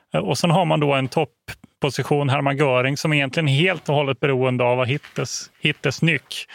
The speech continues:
och som bara måste hantera hans vansinniga <laughs> idéer egentligen. Det här måste ju också ställa till det, för det, det intrycket man får när man läser om, eh, deras, eller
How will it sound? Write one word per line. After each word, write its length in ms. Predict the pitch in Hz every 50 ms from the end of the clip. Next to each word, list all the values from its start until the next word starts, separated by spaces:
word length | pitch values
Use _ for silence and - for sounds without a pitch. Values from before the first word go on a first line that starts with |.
| - - -
och 220 | - - 151 135
som 120 | - 165 143
bara 120 | 135 131
måste 260 | 135 139 135 - 160
hantera 520 | 123 139 151 - - 147 131 127 131 139 123
hans 240 | 131 131 123 -
vansinniga 560 | - 143 135 123 - - 143 123 120 127 143 120
<laughs> 40 |
idéer 360 | 139 147 147 156 160 170 147 131
egentligen. 360 | 123 120 - - 147 139 127 - - - - - -
Det 80 | - 151
här 100 | 151 156
måste 240 | 165 202 190 - 180
ju 60 | 156
också 200 | 147 - - -
ställa 200 | - - 190 160
till 200 | - - 135 131
det, 100 | 131 143
för 120 | - 180 165
det, 180 | 175 175 180 - _ _
det 360 | - 180 170 170 165 160 175 196
intrycket 380 | 185 170 151 - 196 196 220 175
man 120 | 185 165
får 160 | - 185 175
när 80 | 165 165
man 180 | 160 156 156
läser 380 | 156 175 208 233 - - - 160
om, 340 | 156 143 139 135 131 135 151
eh, 220 | 156 143 135 139
deras, 500 | 135 135 139 135 127 139 175 151 147 139 - _ -
eller 200 | 135 147 175